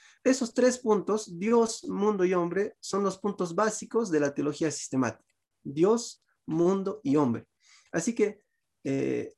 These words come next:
y, y en realidad de toda la teología, ¿no? Porque si tú quitas, ah, de, de la Biblia, la Biblia es nuestro texto de estudio, al hombre, no estaría completa.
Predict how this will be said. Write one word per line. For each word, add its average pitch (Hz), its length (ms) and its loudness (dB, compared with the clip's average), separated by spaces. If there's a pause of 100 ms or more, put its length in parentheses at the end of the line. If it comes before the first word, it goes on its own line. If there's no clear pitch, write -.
y, 190 100 -4
y 196 240 0
en 214 140 4
realidad 247 260 2
de 190 120 4
toda 196 220 2
la 143 160 2
teología, 151 460 0
¿no? - 160 -8 (300)
Porque 156 200 -2
si 165 140 -8
tú 226 140 -2
quitas, 208 680 -2
ah, 135 840 0 (200)
de, - 260 -8 (100)
de 147 200 0
la 156 120 4
Biblia, 143 480 0 (420)
la 135 120 0
Biblia 139 200 2
es 131 40 -2
nuestro 131 240 -6
texto 131 260 -6
de 123 60 -4
estudio, 127 360 -2
al 139 160 2
hombre, 156 380 2 (1900)
no 151 140 2
estaría 135 300 0
completa. 165 400 -2